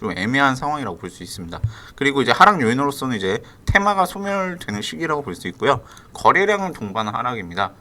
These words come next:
오늘 거래량 거의 뭐 구천만 주인데 하락 나오고 있고 차익 매물 출회가 어제부터 이제 개인들도 그렇게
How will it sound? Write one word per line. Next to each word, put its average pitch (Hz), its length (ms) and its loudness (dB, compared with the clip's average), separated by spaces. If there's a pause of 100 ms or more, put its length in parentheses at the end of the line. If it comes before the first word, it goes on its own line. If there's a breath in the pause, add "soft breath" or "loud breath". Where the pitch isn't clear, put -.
(180)
오늘 110 240 -6
거래량 98 420 -4
거의 - 240 -6
뭐 87 180 -10 (220 loud breath)
구천만 123 460 0
주인데 104 440 -2 (220 loud breath)
하락 165 260 6
나오고 90 300 0
있고 139 500 -8 (1400 loud breath)
차익 220 360 2
매물 104 380 -2
출회가 - 340 -6
어제부터 104 760 0
이제 90 140 -16
개인들도 156 580 -2
그렇게 95 320 -4